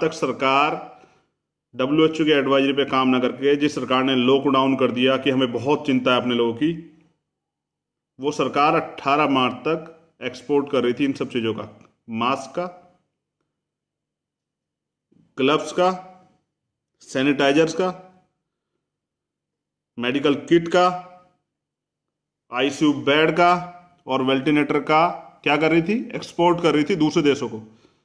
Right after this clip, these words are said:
जबकि पूरी दुनिया में एडवाइजरी जारी हुई थी कि आपको कोरोना से अपने लोगों को बचाना है, तो इन चीज़ों पे काम करें। लेकिन हमारी सरकार क्या कर रही थी? बेच रही थी, एक्सपोर्ट कर रही थी इन सब चीज़ों का। मैं एक और जानकारी देता हूँ आप लोग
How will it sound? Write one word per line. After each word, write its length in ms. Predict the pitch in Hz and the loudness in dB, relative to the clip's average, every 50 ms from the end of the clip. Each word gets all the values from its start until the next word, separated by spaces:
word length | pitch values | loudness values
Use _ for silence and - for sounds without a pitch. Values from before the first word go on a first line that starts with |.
| _ _ _ _ | _ _ _ _
जबकि 280 | 127 131 139 135 - 190 | -6 -6 -6 0 0 0
पूरी 260 | 175 170 180 185 190 | 4 4 4 4 6
दुनिया 340 | 165 143 151 156 160 165 170 | 4 4 4 4 4 4 4
में 120 | 170 170 | 4 4
एडवाइजरी 400 | 165 156 156 156 156 151 160 156 | 2 2 2 2 4 4 4 4
जारी 240 | 151 151 147 143 147 | 4 4 4 4 4
हुई 120 | 147 143 147 | 4 4 4
थी 120 | 147 180 | 2 0
कि 80 | 180 185 | 2 2
आपको 280 | 170 156 - - 185 | 2 2 0 -2 -2
कोरोना 320 | - - 147 143 143 151 151 | 0 0 0 2 0 0 0
से 100 | 151 170 | -2 -2
अपने 160 | 147 156 160 | -2 0 0
लोगों 220 | 151 151 151 156 | 0 2 2 0
को 80 | 147 139 | -2 -2
बचाना 300 | 135 139 135 135 147 175 | -2 -2 -2 -2 -2 -4
है, 60 | 196 214 - - - _ _ _ _ _ _ | -4 -6 -12 -18 -20 _ _ _ _ _ _
तो 80 | - 143 | -4 -2
इन 120 | 156 160 165 | 0 0 2
चीज़ों 260 | 160 165 156 170 170 | 2 4 4 4 4
पे 100 | 170 180 | 4 2
काम 280 | 170 165 151 151 160 165 | 2 2 2 2 2 2
करें। 340 | 147 165 170 190 220 233 - - - - - - - - - - _ _ _ - | 2 2 2 2 0 -2 -6 -10 -14 -16 -18 -18 -20 -20 -20 -20 _ _ _ -10
लेकिन 200 | 135 147 185 175 | -6 -4 -2 -2
हमारी 360 | 175 170 151 147 156 180 185 | 0 2 2 4 4 4 4
सरकार 380 | 175 185 165 160 175 180 180 | 2 0 0 2 2 2 2
क्या 160 | 175 185 185 175 | 2 2 2 2
कर 120 | 180 180 | 4 2
रही 160 | 185 190 226 | 2 2 0
थी? 60 | 190 | 2
बेच 280 | 156 156 170 175 170 175 | 2 4 4 4 4 4
रही 160 | 160 147 131 | 2 2 0
थी, 200 | 110 110 104 107 - - _ _ - - _ _ _ _ _ _ _ _ _ _ _ _ _ _ _ _ _ _ _ _ _ _ _ _ _ _ _ _ _ _ _ _ _ _ _ _ _ _ _ _ _ _ _ _ _ _ _ _ _ _ _ _ _ _ _ _ _ _ _ _ _ | 0 -4 -8 -12 -16 -20 _ _ -20 -20 _ _ _ _ _ _ _ _ _ _ _ _ _ _ _ _ _ _ _ _ _ _ _ _ _ _ _ _ _ _ _ _ _ _ _ _ _ _ _ _ _ _ _ _ _ _ _ _ _ _ _ _ _ _ _ _ _ _ _ _ _
एक्सपोर्ट 500 | 120 131 131 - - - 170 170 170 165 | -6 -6 -6 -4 -2 0 2 2 2 2
कर 120 | 165 160 | 2 2
रही 80 | 156 160 | 4 4
थी 100 | 156 175 | 4 4
इन 60 | 175 | 2
सब 180 | 165 - 165 - | 4 2 0 2
चीज़ों 240 | - 151 131 131 117 | 2 2 4 4 2
का। 240 | 113 107 107 - - | 2 -2 -4 -6 -4
मैं 180 | 131 135 147 147 | -2 0 0 0
एक 120 | 143 135 | 2 2
और 180 | 147 151 156 151 | 4 4 4 4
जानकारी 380 | 151 143 139 135 143 143 147 | 4 2 2 2 2 2 4
देता 240 | 139 127 117 107 127 | 4 2 2 2 -2
हूँ 140 | 127 117 107 | -4 -4 -4
आप 60 | 107 | -6
लोग 240 | 110 104 - - - | -8 -10 -10 -14 -20